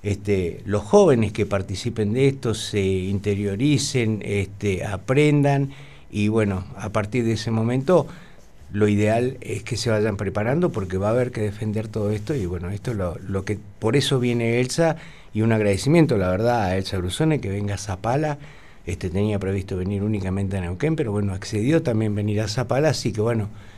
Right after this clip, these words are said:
este, para nosotros es, es importantísimo y para la comunidad también, sobre todo también lo vuelvo a plantear para los jóvenes que,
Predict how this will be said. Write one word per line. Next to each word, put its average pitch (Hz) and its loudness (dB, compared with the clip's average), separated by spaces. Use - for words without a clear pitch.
este, 98 2
para 101 4
nosotros 135 4
es, 110 2
es 107 -2
importantísimo 139 4
y 127 8
para 110 2
la 110 0
comunidad 127 4
también, 139 2
sobre 147 4
todo 135 6
también 127 2
lo 117 2
vuelvo 143 2
a 113 2
plantear 107 0
para 104 0
los 95 0
jóvenes 135 2
que, 95 -2